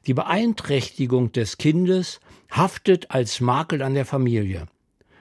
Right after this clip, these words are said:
Man schämt sich ihrer. Man hält sie im Hintergrund. In extremen Fällen werden sie weggesperrt, unsichtbar gemacht. In der Bibel kommt die Auseinandersetzung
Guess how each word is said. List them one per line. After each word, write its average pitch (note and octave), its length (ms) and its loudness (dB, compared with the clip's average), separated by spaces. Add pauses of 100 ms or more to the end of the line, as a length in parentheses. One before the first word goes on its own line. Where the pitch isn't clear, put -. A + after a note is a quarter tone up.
Man E3+ 160 -2
schämt A#2 240 0
sich G#2+ 200 -6
ihrer. F#2+ 360 -6 (1040)
Man A#2 140 0
hält A#2+ 180 2
sie B2 100 0
im A2+ 80 2
Hintergrund. C#3+ 680 0 (480)
In C3+ 280 4
extremen E3+ 720 2
Fällen D#3 500 2 (280)
werden C#3+ 180 2
sie E3+ 160 2
weggesperrt, G2+ 760 -2 (100)
unsichtbar G#2+ 640 2
gemacht. F2 460 -10 (1300)
In A2+ 140 2
der A2 100 4
Bibel G3 400 2
kommt C3+ 280 0
die D3 80 2
Auseinandersetzung C3+ 1200 2